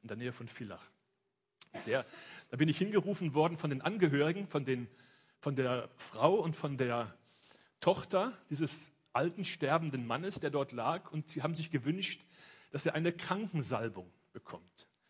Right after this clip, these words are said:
Ich bin hingefahren und hab für ihn gebetet, hab ihn gesegnet für diese Phase, die jetzt vor ihm liegt.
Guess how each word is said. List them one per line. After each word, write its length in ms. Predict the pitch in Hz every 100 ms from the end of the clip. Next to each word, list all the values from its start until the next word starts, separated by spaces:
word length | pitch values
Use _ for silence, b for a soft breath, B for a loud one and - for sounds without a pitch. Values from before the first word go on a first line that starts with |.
| b b b b
Ich 60 | -
bin 100 | 117
hingefahren 640 | 165 208 - 175 196 233 - b b b b b
und 260 | 151 147 -
hab 160 | 175 -
für 420 | 180 175 170 170 -
ihn 180 | 156 131
gebetet, 500 | 120 135 190 254 170
hab 120 | 147
ihn 100 | 143
gesegnet 640 | 120 - 175 - 208 202
für 360 | - 170 165 160 - - _
diese 240 | 170 175 180
Phase, 520 | - 139 160 180 170
die 100 | 165
jetzt 220 | 165 165
vor 300 | - 147 135
ihm 180 | 117 101
liegt. 420 | 92 90 -